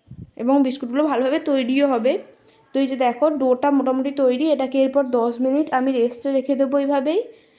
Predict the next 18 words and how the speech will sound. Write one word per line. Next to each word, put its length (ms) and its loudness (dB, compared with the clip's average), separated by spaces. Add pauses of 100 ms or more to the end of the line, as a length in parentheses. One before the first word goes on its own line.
(260)
দশ 220 2
মিনিট 240 0 (120)
পর 260 4
এই 180 4
যে 120 0
দেখো, 320 0 (360)
এটাকে 320 -4
আরও 200 -2
একবার 260 2
ভালোভাবে 500 0
মেখে 300 2
নিচ্ছি। 440 -2 (520)
মেখে 220 -2
নেওয়ার 260 0
পর 260 2 (300)
একটা 320 0
জায়গায় 580 2
আমি 400 0